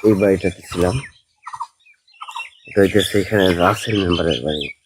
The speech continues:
এখানে নাকি কত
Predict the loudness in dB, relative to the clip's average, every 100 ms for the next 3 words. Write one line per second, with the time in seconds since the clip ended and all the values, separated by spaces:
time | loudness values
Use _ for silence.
0 | -20 -20 _ _ _ _ _ _ _ _
1 | _ _ _ _ _ _ _ _ _ -20
2 | -20 _ _ _ _ _ -16 -16 -16 _
3 | _ _ _ -18 -16 -16 _ _ _ _
4 | -6 -2 2 4 6 4 4 2 0 -2
5 | 0